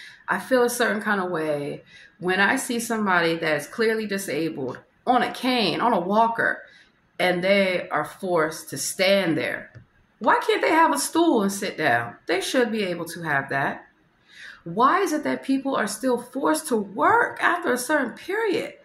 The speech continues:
What is the age of retirement? That's fucking crazy. They keep raising it. People are people,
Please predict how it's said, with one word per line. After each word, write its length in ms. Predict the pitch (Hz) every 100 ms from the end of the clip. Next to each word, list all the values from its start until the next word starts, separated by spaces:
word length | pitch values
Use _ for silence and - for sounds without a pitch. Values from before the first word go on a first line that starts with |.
| - - - _
What 120 | 587 587
is 120 | -
the 340 | 539 466 453
age 20 |
of 100 | 330
retirement? 680 | 320 - 392 480 220 143 -
That's 180 | 349 403
fucking 440 | - 403 381 349
crazy. 720 | 349 381 381 339 180 123 - -
They 100 | 220
keep 240 | - 294 202
raising 500 | 220 247 269 214 160
it. 320 | 120 76 - _ _ _ _ _ _
People 420 | - 359 339 254
are 200 | 170 165
people, 600 | - 247 - 147 - -